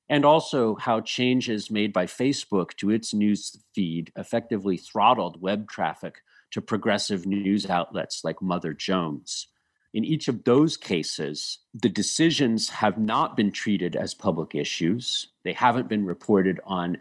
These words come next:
as such. The decisions to filter content have not been widely appreciated.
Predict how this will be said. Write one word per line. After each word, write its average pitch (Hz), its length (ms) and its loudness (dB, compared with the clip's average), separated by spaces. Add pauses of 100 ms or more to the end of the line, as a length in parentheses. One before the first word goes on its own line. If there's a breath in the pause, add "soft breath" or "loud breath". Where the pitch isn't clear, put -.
as 85 340 -6
such. - 460 -4
The 101 100 2
decisions 95 580 0
to 87 100 -8
filter 110 420 0
content 85 540 -6
have 95 160 -12
not 98 280 -2
been 87 320 -6
widely 82 680 -6
appreciated. 85 880 -8